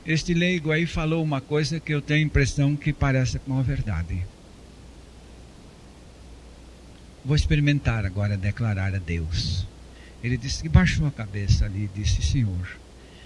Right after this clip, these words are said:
"Eu nunca te pedi esta coisa, mas eu te peço que me humilhes por misericórdia." Ah, ele foi lá embaixo.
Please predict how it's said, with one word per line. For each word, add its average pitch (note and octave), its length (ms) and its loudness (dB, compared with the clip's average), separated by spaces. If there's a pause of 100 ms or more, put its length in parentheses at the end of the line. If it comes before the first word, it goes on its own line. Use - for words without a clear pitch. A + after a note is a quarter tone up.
(160)
"Eu C#3 100 4
nunca F3 260 4
te D#3+ 140 -4
pedi G2 440 2
esta F#2 280 -2
coisa, F#2+ 340 0
mas G#2 320 -2
eu A#2+ 60 -4
te - 120 -4
peço - 460 2
que G#2+ 100 -6
me G2+ 180 0
humilhes G#2+ 640 4
por F2+ 220 -4
misericórdia." E2+ 800 0 (960)
Ah, C#3+ 300 4
ele A2+ 140 0
foi A2 220 0
lá G2+ 80 -4
embaixo. F#2+ 500 -6